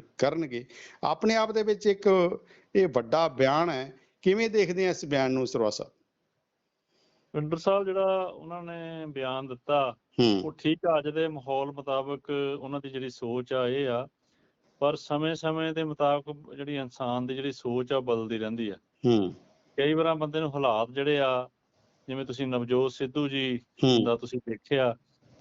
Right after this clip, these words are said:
Speaker 2: ਵੀ ਸਮਾਂ ਔਰ ਰਾਜਨੀਤਿਕ ਹਾਲਾਤ ਜਿਹੜੇ ਹੁੰਦੇ ਨੇ,
Speaker 1: ਹੂੰ।
Speaker 2: ਉਹ ਤੁਹਾਨੂੰ ਜਿਹੜੇ ਆ, ਤੁਹਾਡੇ ਫੈਸਲੇ ਜਿਹੜੇ ਜਾਂ ਤੁਹਾਡੇ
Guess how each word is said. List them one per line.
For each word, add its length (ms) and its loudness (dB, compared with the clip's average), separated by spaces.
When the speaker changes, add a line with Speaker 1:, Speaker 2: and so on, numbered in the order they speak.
Speaker 2:
ਵੀ 480 0
ਸਮਾਂ 680 0
ਔਰ 220 -4
ਰਾਜਨੀਤਿਕ 560 -2
ਹਾਲਾਤ 320 2
ਜਿਹੜੇ 240 -2
ਹੁੰਦੇ 220 -4
ਨੇ, 180 -4
Speaker 1:
ਹੂੰ। 580 0
Speaker 2:
ਉਹ 460 0
ਤੁਹਾਨੂੰ 440 -2
ਜਿਹੜੇ 280 -2
ਆ, 440 2
ਤੁਹਾਡੇ 260 -4
ਫੈਸਲੇ 680 -4
ਜਿਹੜੇ 280 0
ਜਾਂ 200 0
ਤੁਹਾਡੇ 520 -2